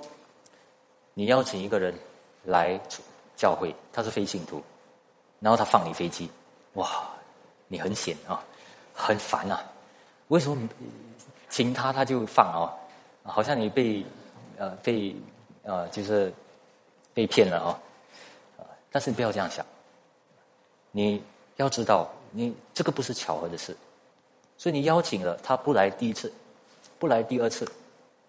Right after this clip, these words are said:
一定有理由，对不对？一定有神累积在他身上，神的话不落空，对不对？在他身上，你一直邀请，邀请到一个地步，他有一天来的时候，可能那天他来，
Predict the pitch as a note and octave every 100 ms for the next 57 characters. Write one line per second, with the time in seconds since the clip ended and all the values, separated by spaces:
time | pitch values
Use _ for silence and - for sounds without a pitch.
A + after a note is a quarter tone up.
0 | _ _ - E3+ - D#3+ G2+ G2 F2 D2
1 | - - - - _ _ _ _ _ A#2
2 | G#2 F#2+ - F#3+ - G3+ A#2+ F#2+ - -
3 | G#2 G2 B2+ - - _ - G2 G2 G2
4 | G2+ G2 C3+ C3+ C3+ - - _ _ _
5 | _ _ - C#3+ B2 B2+ - C3 C3+ C3
6 | F2+ - C#3 B2+ D3 C3+ A2+ G#2+ G#2+ G2+
7 | A2+ A2+ - - - - - B2 A#2 A#2+
8 | G#2 G#2+ F2 - - - - B2 D#3+ E3+
9 | E3 E3+ E3 A#2 A2+ C#3+ C#3+ G#2 C3 B2
10 | A#2+ A#2 G#2+ A2 - D#3 A#2+ B2+ C3 G#2+
11 | G2+ G2+ G2 - F#2 A2 A#2+ - G#2 G#2+
12 | - G#2+ E2